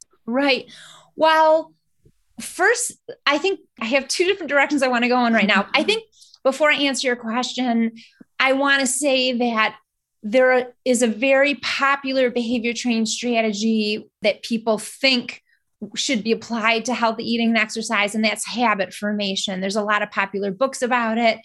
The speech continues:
Speaker 1: It sounds like a no-brainer. Yes, if we can offload our choices to automatic decisions, you know, we're golden. And in theory, that makes sense. The problem is once we leave the theoretical realm and enter the,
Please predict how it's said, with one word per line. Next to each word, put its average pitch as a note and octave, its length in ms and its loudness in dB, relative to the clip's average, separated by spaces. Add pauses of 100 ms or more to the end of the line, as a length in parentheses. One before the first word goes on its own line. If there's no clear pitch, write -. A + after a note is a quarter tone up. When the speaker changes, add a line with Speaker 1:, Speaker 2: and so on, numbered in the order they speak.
(600)
Speaker 1:
It A#3 160 -2
sounds F#4 340 0
like F4+ 140 0
a D#4 60 4
no-brainer. C#4+ 880 2
Yes, A3+ 500 0
if A#3 140 -2
we C4 80 -4
can B3 240 -4
offload B3+ 880 2
our A#3+ 120 4
choices C#4 840 0
to - 180 0
automatic B3 880 2 (600)
decisions, D#4 800 2 (420)
you C#4 160 2
know, C4+ 160 6
we're C#4+ 220 4
golden. A#3 840 2 (340)
And D4 360 2
in C#4 180 2
theory, D#4+ 640 0
that B3 140 0
makes B3 220 0
sense. C4+ 360 0
The A#3+ 100 -2
problem C4+ 400 0
is A3+ 160 -2
once B3 400 -2
we A#3+ 200 -2
leave A3+ 280 0
the G#3+ 100 -2
theoretical A#3+ 680 0
realm G#3+ 560 0
and G#3+ 140 -4
enter A3+ 420 0
the, G3+ 280 0